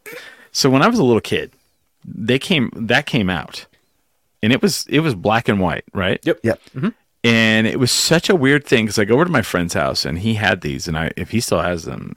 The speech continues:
Speaker 1: he, you know, Jesus Christ, they're
Speaker 2: Get
Speaker 1: worth
Speaker 2: that
Speaker 1: some
Speaker 2: shit
Speaker 1: money.
Speaker 2: slabbed now.
Speaker 1: So, uh, I just remember, do you know, do you know how violent they were?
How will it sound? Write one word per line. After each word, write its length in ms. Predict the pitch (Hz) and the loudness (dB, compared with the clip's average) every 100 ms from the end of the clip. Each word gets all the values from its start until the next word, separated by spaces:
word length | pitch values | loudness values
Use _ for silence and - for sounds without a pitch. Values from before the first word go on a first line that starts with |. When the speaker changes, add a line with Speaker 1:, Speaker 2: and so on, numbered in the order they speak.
| - | -10
Speaker 1:
he, 180 | 95 87 - | -6 -6 -4
you 100 | 80 | -6
know, 100 | 73 | -6
Jesus 420 | 82 92 - - | -6 -6 -6 -8
Christ, 560 | - - - - - - | -10 -8 -4 -4 -6 -6
they're 100 | - | -2
Speaker 2:
Get 100 | 113 | -2
Speaker 1:
worth 80 | |
Speaker 2:
that 60 | 110 | -2
Speaker 1:
some 20 | |
Speaker 2:
shit 40 | 139 | -2
Speaker 1:
money. 80 | 90 | -2
Speaker 2:
slabbed 600 | - - 104 104 92 92 | -2 0 0 0 -2 -12
now. 500 | 90 92 98 95 82 | -8 -6 -6 -6 -6
Speaker 1:
So, 480 | - - 127 123 120 | 0 4 6 8 8
uh, 260 | 110 101 95 | 6 4 2
I 160 | - 131 | 2 2
just 200 | 220 - | 2 0
remember, 480 | 113 107 95 90 76 | 2 2 2 0 0
do 240 | - 104 | -4 0
you 60 | 143 | 2
know, 260 | 170 123 - | 4 2 -2
do 120 | 101 117 | -4 0
you 60 | |
know 80 | 151 | 2
how 160 | 139 104 | 2 2
violent 480 | 85 76 104 135 | 0 0 0 0
they 100 | 139 | -2
were? 260 | 151 160 160 | -2 -4 -6